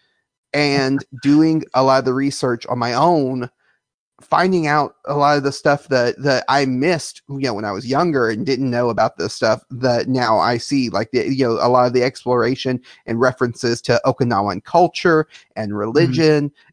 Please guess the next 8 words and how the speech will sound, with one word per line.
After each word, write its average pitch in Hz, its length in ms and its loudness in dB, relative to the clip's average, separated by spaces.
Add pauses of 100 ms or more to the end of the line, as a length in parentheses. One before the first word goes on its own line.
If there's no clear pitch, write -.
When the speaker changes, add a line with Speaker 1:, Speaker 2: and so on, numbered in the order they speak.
Speaker 1:
and 117 280 -4
everything. 135 540 -2
It 156 240 -8
is, 151 560 -6 (220)
it 165 160 0 (300)
did 170 420 4 (280)
heighten 127 720 -2 (340)
my 123 480 -2